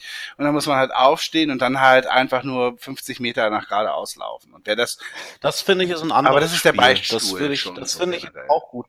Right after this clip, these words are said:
Speaker 2: Nee, das, also ich fände Beichtstuhl wirklich gut, wenn man das mit, mit einer wirklichen Beichte verbinden würde. Ich könnte mir vorstellen, dass man das so macht.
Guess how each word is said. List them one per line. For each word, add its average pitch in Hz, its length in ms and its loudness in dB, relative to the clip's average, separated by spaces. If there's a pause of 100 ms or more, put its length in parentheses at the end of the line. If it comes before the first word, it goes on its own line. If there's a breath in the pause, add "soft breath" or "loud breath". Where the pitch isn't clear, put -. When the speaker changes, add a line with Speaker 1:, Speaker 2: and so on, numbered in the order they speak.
Speaker 2:
Nee, 180 120 -2
das, 143 160 -4
also 139 200 -12
ich 135 120 -14
fände 190 300 0
Beichtstuhl 175 460 2
wirklich 160 380 -4
gut, 160 260 -6
wenn 151 180 0
man 143 200 0
das 143 180 0
mit, 147 220 -8
mit 135 340 -12
einer 131 160 -8
wirklichen 135 320 -10
Beichte 120 340 2
verbinden 123 520 -6
würde. 101 240 -4 (320 loud breath)
Ich - 160 -8
könnte 185 240 2
mir 160 140 -2
vorstellen, 156 420 0
dass 143 160 -2
man 147 100 0
das 131 140 -2
so 131 160 -2
macht. 175 340 -2